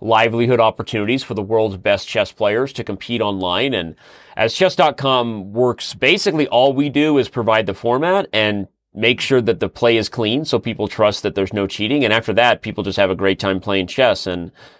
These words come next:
and that's the deal. So yeah, your team, your team has Nakamura this year. I'm not even sure who your other good players are, but Nakamura is kinda your big gun.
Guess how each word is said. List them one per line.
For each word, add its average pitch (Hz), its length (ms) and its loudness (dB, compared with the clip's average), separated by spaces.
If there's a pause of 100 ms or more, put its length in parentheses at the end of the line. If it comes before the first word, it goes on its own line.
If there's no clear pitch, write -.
(120)
and 104 140 -2
that's 104 180 2
the 107 60 -2
deal. 127 160 2
So 120 120 -4
yeah, 131 100 4
your 117 160 2
team, 165 400 0
your 135 140 0
team 143 200 2
has 131 140 2
Nakamura 123 480 2
this 92 200 -4
year. 95 120 4
I'm 107 80 2
not 139 140 4
even 135 120 2
sure 127 180 0
who 131 80 2
your 120 200 4
other 104 140 0
good 110 200 -2
players 107 340 2
are, 87 100 2
but 90 140 -4
Nakamura 101 480 0
is - 80 -6
kinda 92 180 -4
your 87 100 -2
big 87 220 -4
gun. 87 240 -2